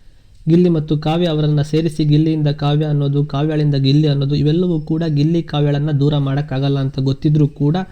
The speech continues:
ನೋಡ್ತಿರುವಂತಹ ಜನಗಳಿಗೆ ಒಂದು ಹೊಸ ಪರ್ಸ್‌ಪೆಕ್ಟಿವ್ ಅನ್ನ ಕೊಟ್ಟು ಇವರಿಬ್ರು ದೂರ ಆಗಿಲ್ಲ ಅಂದ್ರೂ ಪರವಾಗಿಲ್ಲ, ಇನ್ನಷ್ಟು ಹತ್ರ ಆಗೋದು ಬೇಡ ಅನ್ನುವಂತಹ ಸ್ಟ್ರಾಟಜಿ ಆಗಿರಬಹುದು.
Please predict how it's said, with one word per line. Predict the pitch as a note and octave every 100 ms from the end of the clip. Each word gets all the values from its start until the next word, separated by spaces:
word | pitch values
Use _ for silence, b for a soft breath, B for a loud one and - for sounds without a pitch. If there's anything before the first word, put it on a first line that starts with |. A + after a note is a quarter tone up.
| b b b -
ನೋಡ್ತಿರುವಂತಹ | E3 G#3+ G#3+ G3+ F#3+ F#3 E3+
ಜನಗಳಿಗೆ | D#3+ D#3 D#3 F#3
ಒಂದು | D#3 E3
ಹೊಸ | D3+ D3
ಪರ್ಸ್‌ಪೆಕ್ಟಿವ್ | F3+ D3+ - E3 - D#3+
ಅನ್ನ | D3
ಕೊಟ್ಟು | C#3 C#3+ D3+
ಇವರಿಬ್ರು | E3+ D3+ D#3 D#3+
ದೂರ | D3 D#3
ಆಗಿಲ್ಲ | D#3 C#3+ D3+ D#3
ಅಂದ್ರೂ | D3+ D#3+
ಪರವಾಗಿಲ್ಲ, | C#3+ C#3 C#3 C#3 F3 b b b b -
ಇನ್ನಷ್ಟು | E3+ G3 - D#3
ಹತ್ರ | D#3 F3+
ಆಗೋದು | C#3+ D#3+ D#3+ D#3+
ಬೇಡ | D3+ D#3+
ಅನ್ನುವಂತಹ | D#3+ D3 C#3+ C#3+ D3 - G3 b b b b
ಸ್ಟ್ರಾಟಜಿ | - - D3+ D3+ D3+
ಆಗಿರಬಹುದು. | C3 C3+ B2+ C3+ C3